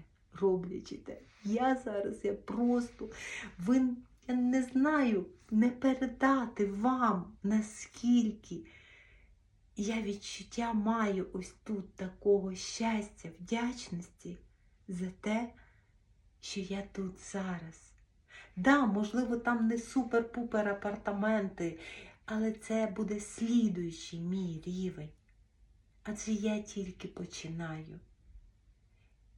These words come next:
І це працює. Коли мій наставник сказав, що гроші не важливо, вони прийдуть на тебе. Не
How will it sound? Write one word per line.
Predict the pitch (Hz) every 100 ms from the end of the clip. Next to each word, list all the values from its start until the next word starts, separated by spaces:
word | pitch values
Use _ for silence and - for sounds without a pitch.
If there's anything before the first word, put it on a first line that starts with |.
| _
І | 220 202
це | - 214
працює. | - 202 202 - 220 202 165 160 - _ _ - - -
Коли | - 233 254
мій | 247 226
наставник | 226 226 240 233 214 208
сказав, | - 214 208 240 226
що | - - 214 202 - - - _ _ -
гроші | 190 247 269 - 240
не | 220 247
важливо, | 208 208 - 214 226 247 - 170 147 - - - _ _ _ _ -
вони | 214 226
прийдуть | 233 214 214 190 240 233
на | 185 185
тебе. | - 233 220 160 160 - - _ - - -
Не | 208 240 240